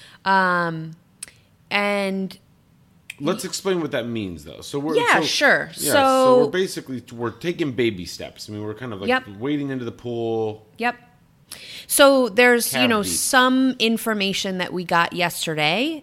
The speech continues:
Speaker 1: via a vaginal ultrasound.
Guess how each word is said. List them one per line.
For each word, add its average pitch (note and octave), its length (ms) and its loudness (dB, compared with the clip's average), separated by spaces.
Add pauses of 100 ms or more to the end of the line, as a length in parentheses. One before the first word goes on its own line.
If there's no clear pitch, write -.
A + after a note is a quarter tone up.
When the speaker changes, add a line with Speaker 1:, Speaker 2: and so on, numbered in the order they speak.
(140)
Speaker 1:
via F3 600 2
a E3 480 0 (160)
vaginal D#3+ 760 -4
ultrasound. D3+ 960 -8